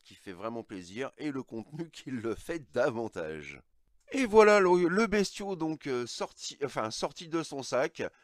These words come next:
le fabuleux Gundam F quatre-vingt-onze.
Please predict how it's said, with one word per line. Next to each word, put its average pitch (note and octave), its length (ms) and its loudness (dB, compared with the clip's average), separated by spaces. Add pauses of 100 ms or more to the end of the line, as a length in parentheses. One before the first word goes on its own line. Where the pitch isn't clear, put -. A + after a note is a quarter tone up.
(440)
le E3+ 440 -4
fabuleux C3+ 1040 -2 (380)
Gundam G#2+ 760 -4 (260)
F - 440 -6 (220)
quatre-vingt-onze. A2 920 -6